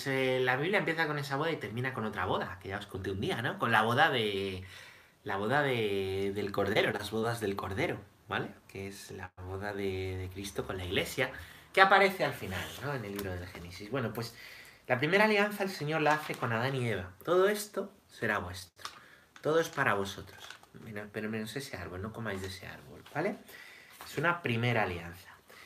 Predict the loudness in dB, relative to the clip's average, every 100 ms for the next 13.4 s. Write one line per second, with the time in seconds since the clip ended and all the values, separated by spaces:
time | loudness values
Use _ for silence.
0 | -20 -20 -20 -6 -4 4 8 8 8 2
1 | -6 -10 -4 0 2 2 2 2 2 0
2 | 4 2 4 4 4 2 0 0 -4 -4
3 | -4 -2 2 2 2 -4 -6 -12 -10 -6
4 | -2 -2 -2 -2 0 0 0 2 0 -2
5 | -8 -18 -20 -18 -8 -8 -8 _ -6 -4
6 | -6 -10 -16 -18 -20 -12 -2 4 4 2
7 | 2 6 6 6 0 -2 -2 -2 -2 -2
8 | -2 0 2 2 2 2 2 2 4 4
9 | 4 2 -2 -4 -6 4 6 8 8 6
10 | 4 -12 -20 -18 -4 0 2 2 0 -4
11 | 2 2 4 4 2 -4 -14 -8 -8 -8
12 | -8 -6 -2 -2 0 -2 -2 0 -2 -2
13 | -8 -6 -6